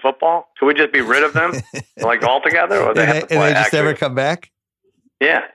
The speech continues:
Speaker 2: Yeah, I guess they
Speaker 1: Who
Speaker 2: could do
Speaker 1: needs it?
Speaker 2: that. I, I'll find out. I, I didn't think, I didn't think about it that.
Speaker 1: Write 'em back. Write
Speaker 2: Yeah.
Speaker 1: Aaron Fox back.
Speaker 2: Let me, let me do more research. Uh, anyway, that's the right call. Crown Royal reminds everyone this football season to take a water break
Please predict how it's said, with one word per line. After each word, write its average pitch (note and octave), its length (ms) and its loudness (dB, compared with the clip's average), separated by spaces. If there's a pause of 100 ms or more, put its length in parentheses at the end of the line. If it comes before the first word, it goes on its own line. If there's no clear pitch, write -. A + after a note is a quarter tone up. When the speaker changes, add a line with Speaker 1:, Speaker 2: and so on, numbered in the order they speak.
(880)
Speaker 2:
Yeah, E3 80 -2
I D3 60 -2
guess G3 200 -4
they E3 100 -4
Speaker 1:
Who C#3 40 -6
Speaker 2:
could D3+ 140 -2
do D3+ 80 2
Speaker 1:
needs A#2+ 100 -2
it? G2 60 -6
Speaker 2:
that. A2+ 260 -8 (220)
I, D3 160 -2
I'll D3 180 -2
find D3 300 -4
out. G#2+ 200 -6 (140)
I, C#3 200 -2
I C3+ 140 -2
didn't D#3 200 -4
think, D3+ 180 -6
I C3 140 -4
didn't D3 220 -4
think D3+ 140 -6
about A#2+ 240 -6
it F#2+ 120 -10
that. G2 220 -8 (280)
Speaker 1:
Write D3+ 300 0
'em C#3 100 -4
back. C#3 260 0
Write B2+ 180 0
Speaker 2:
Yeah. C3 140 2
Speaker 1:
Aaron B2 180 -2
Fox - 320 -2
back. G2+ 280 -8
Speaker 2:
Let C3+ 100 -6
me, D#3+ 140 -2
let C#3 120 -4
me D3+ 60 -4
do D3 140 -4
more B2 160 -2
research. A2+ 480 -6 (420)
Uh, B2 260 -2
anyway, D#3 340 0
that's D3+ 260 -2
the D#3 80 0
right C#3+ 200 -2
call. C#3+ 280 -2
Crown E3+ 360 -2
Royal E3+ 280 0
reminds E3 600 -2
everyone F3+ 520 0
this E3+ 160 -4
football C3 340 -4
season A2 400 -6
to A2 140 -10
take G#2+ 280 -6
a G2+ 40 -6
water A2+ 340 -4
break A2 520 -6